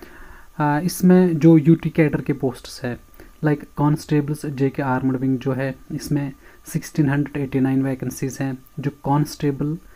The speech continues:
एसडीआरएफ़ है, आ, उसमें हंड्रेड वैकेंसीज हैं। Similarly जो कॉन्स्टेबल टेलीकॉम में जाएंगे, फ़ाइव हंड्रेड एंड टू वैकेंसीज, कॉन्स्टेबल ड्राइवर ट्वेंटी वैकेंसीज, कॉन्स्टेबल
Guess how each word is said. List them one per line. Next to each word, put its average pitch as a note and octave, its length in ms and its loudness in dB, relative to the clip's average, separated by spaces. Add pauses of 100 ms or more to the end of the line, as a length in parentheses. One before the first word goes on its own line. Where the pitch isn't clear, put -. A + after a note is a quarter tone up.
(440)
एसडीआरएफ़ C3+ 760 -4
है, C3+ 180 -6 (520)
आ, C3+ 140 0
उसमें C#3 320 -6
हंड्रेड C#3 240 0
वैकेंसीज C3+ 600 -4
हैं। C3+ 160 -4 (360)
Similarly D#3+ 480 4
जो D3 120 -2
कॉन्स्टेबल C#3+ 760 -4
टेलीकॉम C3+ 400 -2
में C#3 160 0
जाएंगे, C3 420 -2
फ़ाइव B2+ 320 -4
हंड्रेड C3 260 -2
एंड B2+ 180 -4
टू B2 180 -2
वैकेंसीज, B2+ 640 -4 (460)
कॉन्स्टेबल D3 500 0
ड्राइवर C3 340 -2 (180)
ट्वेंटी B2+ 280 0
वैकेंसीज, C3 680 -4 (120)
कॉन्स्टेबल C3+ 640 -4